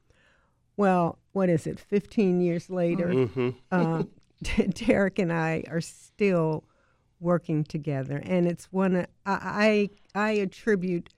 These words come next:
Speaker 1: uh, my energy and health to this hard driving,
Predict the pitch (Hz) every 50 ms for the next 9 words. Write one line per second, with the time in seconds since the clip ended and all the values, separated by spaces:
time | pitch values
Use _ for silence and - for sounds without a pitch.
0 | _ _ _ _ _ _ _ _ _ _ _ _ _ - 190 180 175 175 165 165
1 | 175 175 170 156 160 - - 220 220 214 208 196 - 196 175 170 - 170 170 170
2 | 180 165 202 220 202 190 180 165 - - _ _ - - - 202 185 175 175 170
3 | 165 165 160 160 _ _ _ _ - 233 190 _ _ _ _ - 196 151 - _
4 | _ _ _ _ - 185 220 208 - - - - 233 214 208 208 208 202 202 190
5 | - - _ _ - - - 160 160 180 180 180 185 185 190 175 170 165 151 151
6 | 151 151 151